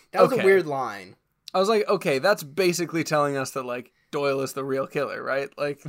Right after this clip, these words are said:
Speaker 2: <laughs> Doyle did something wrong. Thorwald didn't."
Speaker 1: Doyle killed his wife, too.
Speaker 2: Yeah, <laughs> I mean, exactly. I'm like, and the fact that Doyle was, like, trying so hard to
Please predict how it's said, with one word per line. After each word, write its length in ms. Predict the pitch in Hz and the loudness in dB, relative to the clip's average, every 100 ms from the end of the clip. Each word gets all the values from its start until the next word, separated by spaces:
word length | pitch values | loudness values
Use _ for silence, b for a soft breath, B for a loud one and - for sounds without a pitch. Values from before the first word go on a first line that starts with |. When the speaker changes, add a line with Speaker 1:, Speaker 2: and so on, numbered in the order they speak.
| - | -16
Speaker 2:
<laughs> 120 | - | -2
Doyle 260 | 160 196 185 | 4 6 6
did 200 | 170 160 | 4 2
something 360 | 170 143 147 | 0 0 0
wrong. 400 | 135 131 127 127 - b b - | 0 0 0 -6 -12 b b -2
Thorwald 360 | 156 143 135 - | 2 4 2 0
didn't." 140 | 139 | 0
Speaker 1:
Doyle 120 | 156 151 | 2 0
killed 220 | 170 143 | 0 -2
his 120 | 135 | -2
wife, 260 | 131 113 - | -4 -4 -4
too. 340 | 131 110 113 - B B | -4 -4 -6 -12 B B
Speaker 2:
Yeah, 280 | 170 143 - | 2 2 4
<laughs> 40 | |
I 120 | 214 | 4
mean, 160 | 190 180 | 4 0
exactly. 460 | 156 175 160 147 | 0 0 -2 -2
I'm 100 | 135 | -2
like, 220 | 175 170 - b b b b | 0 -2 -6 b b b b
and 220 | 208 202 165 | 2 2 0
the 160 | 196 | -2
fact 300 | - 208 220 | 0 -2 0
that 140 | 220 160 | -2 0
Doyle 280 | 180 190 | 0 0
was, 180 | 180 143 | 0 -2
like, 160 | 151 135 | -4 -4
trying 300 | - 143 151 | -4 -2 -2
so 260 | - 143 131 | -2 0 0
hard 380 | 123 127 131 - | 0 -2 -4 -4
to 360 | 131 123 123 | -4 -4 -8